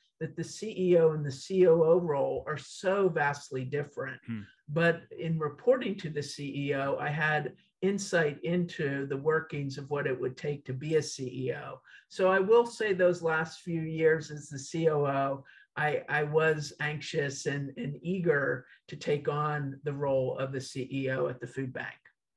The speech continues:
Speaker 2: Yeah. So, so what I heard you say is basically, if you're doing something you love, you should, you should be so immersed in the work that you don't really think about career progression. And if you have natural leadership gifting, that should emerge. And if you're in a healthy culture, there should be opportunities, maybe not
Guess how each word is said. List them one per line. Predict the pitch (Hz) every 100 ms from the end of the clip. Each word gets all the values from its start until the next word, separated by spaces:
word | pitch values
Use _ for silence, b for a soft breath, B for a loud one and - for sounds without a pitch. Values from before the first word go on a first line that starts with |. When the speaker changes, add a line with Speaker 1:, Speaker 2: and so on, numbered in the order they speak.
| _ b b b _ -
Speaker 2:
Yeah. | 139
So, | 123 170 156 143
so | 135 185
what | 190
I | 190
heard | 160 147
you |
say | 131 170 147
is | 135 117 123 _ _ - _ -
basically, | 147 151 139
if | 120
you're | 139
doing | 147 156
something | - 135 131
you | 123
love, | 123 127 123
you | 127
should, | - 123 120
you | 139
should | 139 143
be | 127
so | 117 143 131
immersed | 127 131 -
in | 113
the |
work | 110 127 120
that | 113
you | 117
don't | 113 131 135
really | 127 117
think | 113 117
about | 110 110 107
career | - 117
progression. | 107 110 92 110 117 110 - B B B B -
And | 190
if | 156
you | 165
have |
natural | 147 147 143 143
leadership | 131 139 120 127 113
gifting, | 139 127 113 117 107 -
that | 131
should | - - 143
emerge. | 127 123 120 120 117 113
And | 110 113 113
if | 117
you're | 127
in | 117
a | 110
healthy | 127 117 123
culture, | - 127 113 113
there | 113
should | 110 127 117
be | 117
opportunities, | 113 110 - 123 110 113 110
maybe | 123 127
not | 127 123